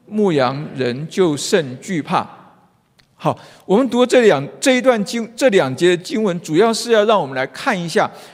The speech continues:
呃，在圣诞夜当中的时候，首先圣经把我们从伯利恒带出来，带到一个场景当中，这个场景应当是一个非常重要的场景，所以他才把，会把我们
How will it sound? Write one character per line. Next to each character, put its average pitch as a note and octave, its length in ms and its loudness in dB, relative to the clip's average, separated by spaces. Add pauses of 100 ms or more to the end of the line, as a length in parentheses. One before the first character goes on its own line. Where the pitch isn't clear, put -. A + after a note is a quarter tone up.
(200)
呃， D#3+ 180 2
在 A3+ 200 4
圣 B3 280 0
诞 A#3 200 4
夜 A3+ 140 4
当 G#3+ 300 0
中 A3 180 0
的 G#3 100 0
时 E3+ 200 -4
候， F#3 200 2 (200)
首 C#3+ 360 2
先 A#3+ 320 0
圣 A3 480 0
经 G#3+ 360 -6
把 F#3 200 2
我 F3+ 120 2
们 D#3 160 -4
从 E3+ 260 -6
伯 E3+ 240 -2
利 A#3 140 -2
恒 E3 260 -4 (180)
带 G3+ 380 0
出 G#3+ 240 -2
来， C#3+ 240 2 (460)
带 A#3 240 4
到 G3 200 4
一 F#3+ 140 -6
个 E3+ 160 -2
场 F3 400 -6
景 C#3 220 -12
当 D#3+ 240 -4
中， E3+ 220 -4 (340)
这 D4 160 0
个 A#3 100 2
场 G#3 260 -2
景 G#3 160 -4
应 A3 160 -4
当 A3+ 220 -2
是 A3+ 200 -6
一 F#3+ 60 -6
个 F3+ 140 -2
非 B3 180 -6
常 G#3 220 -4
重 A3+ 160 -4
要 G#3 140 0
的 E3 100 2
场 D#3+ 320 -6
景， D#3 180 -10
所 E3+ 140 -2
以 G#3 40 4
他 A3+ 140 -2
才 G#3 140 0
把， F#3+ 160 -2
会 G#3+ 220 -4
把 E3+ 200 2
我 D3 60 -4
们 C#3 180 -8